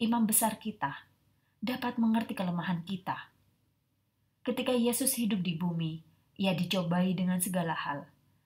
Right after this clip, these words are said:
sama seperti kita juga dicobai. Tetapi Yesus tidak pernah berdosa. Dengan Yesus sebagai Imam Besar kita, kita merasa bebas datang menghadap tahta Allah yang penuh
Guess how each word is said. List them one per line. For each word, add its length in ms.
sama 240
seperti 440
kita 280
juga 320
dicobai. 640
Tetapi 480
Yesus 480
tidak 360
pernah 280
berdosa. 520
Dengan 340
Yesus 400
sebagai 480
Imam 320
Besar 320
kita, 540
kita 320
merasa 440
bebas 440
datang 400
menghadap 560
tahta 400
Allah 400
yang 240
penuh 280